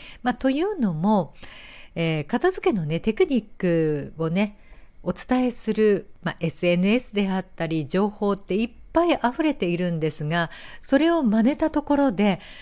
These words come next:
そもそも片付けに対して考え方がね、間違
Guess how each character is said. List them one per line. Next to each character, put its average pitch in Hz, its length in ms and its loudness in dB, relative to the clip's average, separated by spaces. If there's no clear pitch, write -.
そ - 160 4
も 440 120 0
そ 226 160 2
も 185 200 4
片 - 280 0
付 392 240 2
け - 40 0
に 208 160 4
対 175 280 0
し - 120 -8
て 185 400 -2
考 302 340 0
え 330 120 6
方 190 600 2
が 147 160 -4
ね、 180 140 2
間 175 100 2
違 180 40 0